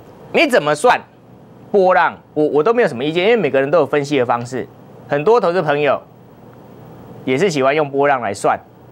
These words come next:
对不对？可是波浪的对或错，你必须要看结构，这是没有人会教你的。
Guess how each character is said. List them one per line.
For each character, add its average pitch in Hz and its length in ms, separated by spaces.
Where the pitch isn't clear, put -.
对 135 80
不 131 80
对？ 131 120
可 175 80
是 226 200
波 294 220
浪 311 160
的 202 140
对 214 280
或 185 180
错， 143 320
你 117 140
必 147 160
须 151 100
要 151 80
看 139 220
结 101 200
构， 107 240
这 214 120
是 220 100
没 208 120
有 185 60
人 117 140
会 135 100
教 127 240
你 110 140
的。 78 160